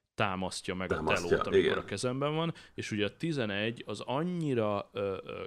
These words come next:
Speaker 1: domború, hogy ott a kis hangszóró lyukak gyakorlatilag reszelik az ujjadat, itt meg a viszintes felület gyönyörűen felfekszik, az éle meg nyilván nem éles, úgyhogy a tizenkettő forma, amennyit szapultam annó, annyira tetszik most.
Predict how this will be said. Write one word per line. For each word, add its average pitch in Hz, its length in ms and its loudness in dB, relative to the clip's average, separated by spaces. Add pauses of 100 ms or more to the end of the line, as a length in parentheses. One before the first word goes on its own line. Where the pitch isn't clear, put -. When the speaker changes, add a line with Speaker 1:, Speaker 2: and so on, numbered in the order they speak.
(120)
Speaker 1:
domború, 101 680 -2
hogy 101 200 -4
ott - 220 -4
a 101 60 -6
kis - 380 -6
hangszóró 110 640 0
lyukak 98 720 0 (260)
gyakorlatilag 92 840 -2
reszelik 92 460 -4
az 85 120 -8
ujjadat, 117 520 0 (240)
itt 107 160 -6
meg 98 140 -6
a 98 60 -4
viszintes 107 480 -4
felület 90 380 -4
gyönyörűen 120 440 0
felfekszik, - 680 -2
az 90 180 -8
éle 110 360 2
meg 107 180 -2
nyilván 110 360 -2
nem 113 320 0 (220)
éles, 73 840 -4 (280)
úgyhogy 98 280 -4
a 98 60 2
tizenkettő 95 680 -2
forma, 92 680 -2
amennyit 90 440 0
szapultam 90 600 -6
annó, 104 380 -4
annyira 92 340 -10
tetszik - 480 -10
most. - 340 -10